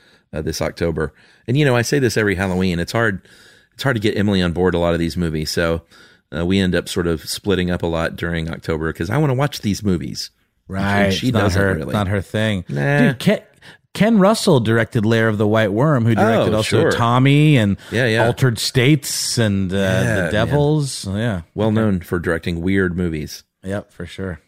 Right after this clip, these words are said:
Speaker 1: Uh, my old friend and former guest, Mike Anderson, says, uh, my real old friend in real life, Clown House, Sam Rockwell's debut film and the cause of many uncomfortable dreams.
Speaker 2: Oh, wow. Do not know about Clown House, but that, the name alone, uh, gives me pause.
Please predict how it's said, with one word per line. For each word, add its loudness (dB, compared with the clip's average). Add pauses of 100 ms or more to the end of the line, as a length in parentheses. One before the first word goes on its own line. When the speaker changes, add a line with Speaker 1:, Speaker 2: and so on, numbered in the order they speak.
Speaker 1:
Uh, 0
my 2
old 2
friend 2
and 2
former 0
guest, -2
Mike -2
Anderson, -2
says, -4
uh, -6 (720)
my -4
real 2
old -6
friend -10 (160)
in -10
real -6
life, -10 (400)
Clown 0
House, -10 (520)
Sam -2
Rockwell's 0
debut -2
film -2
and -2
the -6
cause -2
of -6
many 0
uncomfortable -8
dreams. -6 (340)
Speaker 2:
Oh, -8
wow. -4 (300)
Do -8
not -4
know -2
about -6
Clown -2
House, -4
but -6
that, -4
the -2
name 0
alone, -2
uh, -8 (760)
gives -6
me -4
pause. -4